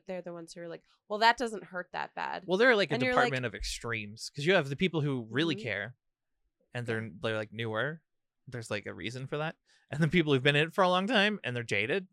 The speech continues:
Speaker 1: Yeah.
Speaker 2: There's a reason for that. Like, it's not like they just magically become this way. People
Speaker 1: Right.
Speaker 2: abuse the system and ruin it for everyone. So
Speaker 1: Yes.
Speaker 2: we, we have to acknowledge that. But,
Speaker 1: Yeah.
Speaker 2: like, you know what I'm saying.
Speaker 1: Mm-hmm.
Speaker 2: Like, that's when I'm gonna go in, and I'm gonna go, "Oh."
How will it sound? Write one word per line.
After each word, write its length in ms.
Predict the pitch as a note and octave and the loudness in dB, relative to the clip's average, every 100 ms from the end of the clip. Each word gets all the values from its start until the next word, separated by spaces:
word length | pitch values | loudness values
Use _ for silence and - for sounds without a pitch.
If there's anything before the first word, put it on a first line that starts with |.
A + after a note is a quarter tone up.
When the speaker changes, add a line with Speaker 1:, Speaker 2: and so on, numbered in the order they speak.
| - | -16
Speaker 1:
Yeah. 140 | - - | -18 -16
Speaker 2:
There's 180 | G#2+ - | -14 -8
a 60 | A2 | -6
reason 260 | G#2 B2 | -6 -8
for 140 | C3 C#3 | -4 0
that. 220 | E3+ - _ _ _ C#4 _ _ - | 0 -2 _ _ _ -20 _ _ 0
Like, 140 | A#2 | 2
it's 140 | C#3 G3 | 4 6
not 100 | D#3 | 6
like 160 | C3+ | 6
they 80 | C#3 | 2
just 220 | B2 A2+ | 0 0
magically 440 | A2 B2+ A#2+ G#2+ G#2 | 4 4 4 -2 -6
become 260 | G2+ A#2+ | -2 -4
this 180 | G2+ - | -4 -8
way. 140 | F2+ F#2+ | -12 -6
People 400 | D3 C3+ C3+ A2+ | -2 0 2 2
Speaker 1:
Right. 100 | G#2 | 0
Speaker 2:
abuse 260 | G#2+ G#2 | -6 -10
the 280 | - - A2+ | -12 -16 -10
system 480 | A#2 G#2+ G#2 G2 G2+ | -10 -10 -10 -10 -12
and 200 | E2 E2+ | -12 -12
ruin 280 | A#2 G#2+ G2+ | -8 -8 -10
it 80 | - | -10
for 80 | |
everyone. 300 | E2+ D2+ B1 F#2+ | -12 -10 -10 -10
So 100 | - E2+ | -8 -8
Speaker 1:
Yes. 260 | - - - _ _ - - _ - | -10 -16 -20 _ _ -20 -20 _ -2
Speaker 2:
we, 200 | A#2+ - | -2 0
we 100 | B2 | -2
have 120 | G#2 | -2
to 80 | - | -4
acknowledge 360 | F2+ D#2 - - | -12 -10 -12 -14
that. 220 | C#2+ - | -8 2
But, 160 | C3+ G2+ | 2 2
Speaker 1:
Yeah. 40 | _ _ _ _ _ _ _ _ _ _ | _ _ _ _ _ _ _ _ _ _
Speaker 2:
like, 260 | D#3+ B2+ A2 - - | -4 -4 -6 -14 -6
you 160 | E3 | -2
know 60 | C#3+ | -2
what 100 | G2+ | -2
I'm 100 | D#2+ | -8
saying. 280 | - - C3 - | -14 -20 -20 -18
Speaker 1:
Mm-hmm. 200 | G#3+ F#3 F#3+ _ _ _ - | -18 -18 -20 _ _ _ -4
Speaker 2:
Like, 220 | C3+ A#2 - - | -2 -4 -6 2
that's 240 | D3 - | 2 2
when 160 | D3+ C#3 | 0 0
I'm 120 | C#3+ | 0
gonna 160 | C3 C3 | 0 2
go 180 | C#3 | 2
in, 260 | B2 A2 A2 | 2 -2 -4
and 120 | A2 | -4
I'm 60 | A#2 | -4
gonna 120 | A#2+ | -4
go, 180 | A#2 A2+ | -4 -4
"Oh." 800 | E3 F#3 F#3 F3 F3 D#3 D#3+ | -2 -2 -2 -4 -4 -6 -8